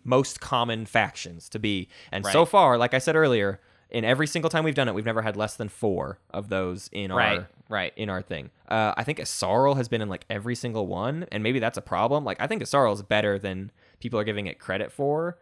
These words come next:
Speaker 1: Um, maybe L one as well, but, but in general, those seven, I think, are gonna end up in a lot of final pools, and we're
Speaker 2: Yeah.
Speaker 1: gonna see a lot of those factions played throughout the tournament.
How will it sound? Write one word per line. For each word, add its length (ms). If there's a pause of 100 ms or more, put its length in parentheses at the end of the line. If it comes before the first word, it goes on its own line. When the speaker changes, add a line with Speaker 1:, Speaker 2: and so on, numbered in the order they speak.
(320)
Speaker 1:
Um, 720
maybe 320
L 220
one 220
as 120
well, 300
but, 320 (340)
but 140
in 120
general, 600 (320)
those 200
seven, 320
I 80
think, 160
are 60
gonna 260
end 180
up 160
in 60
a 100
lot 300
of 80
final 340
pools, 480
and 120
we're 80
Speaker 2:
Yeah. 80
Speaker 1:
gonna 80
see 160
a 80
lot 200
of 60
those 220
factions 420
played 340
throughout 320
the 60
tournament. 400